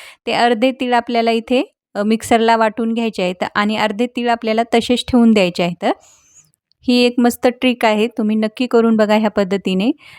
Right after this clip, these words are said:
तर मी अर्धे जे, अ, तीळ, अ, मिक्सरला काढून घेतले का ते टाकून घेतलेले आहेत आणि आता आपण जे सगळे, अ, तीळ ठेवले होते का अर्धे, ते पण ह्याच्यामध्ये टाकून घ्यायचे आहेत आणि याला व्यवस्थित असं मिक्स करून घ्यायचं आहे. बघू शकता, मी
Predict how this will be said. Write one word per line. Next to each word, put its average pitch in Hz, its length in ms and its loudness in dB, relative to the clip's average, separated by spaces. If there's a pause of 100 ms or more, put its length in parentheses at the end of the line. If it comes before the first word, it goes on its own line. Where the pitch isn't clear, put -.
(160)
तर 196 100 4
मी 220 200 4
अर्धे 220 380 0
जे, 240 280 2
अ, 202 160 0
तीळ, 226 280 -2 (120)
अ, 202 160 2
मिक्सरला 220 460 0
काढून 220 340 2
घेतले 233 280 -2
का 226 140 -2
ते 226 200 -6
टाकून 220 420 -2
घेतलेले 214 380 -4
आहेत 175 240 -4
आणि 202 480 0
आता 196 180 -2
आपण 208 220 -4
जे 214 120 -4
सगळे, 233 420 0
अ, 202 340 -2 (140)
तीळ 233 180 2
ठेवले 226 280 2
होते 220 240 2
का 214 100 -2
अर्धे, 208 320 -2 (120)
ते 240 60 0
पण 247 200 -2
ह्याच्यामध्ये 214 480 -2 (180)
टाकून 196 340 -6
घ्यायचे 190 300 -6
आहेत 165 240 -4 (460)
आणि 190 180 0
याला 214 200 4
व्यवस्थित 233 540 0
असं 226 200 0 (200)
मिक्स 226 280 -4
करून 214 260 2
घ्यायचं 208 380 2
आहे. 180 220 -6 (480)
बघू 220 180 2
शकता, 220 320 -4
मी 214 140 -2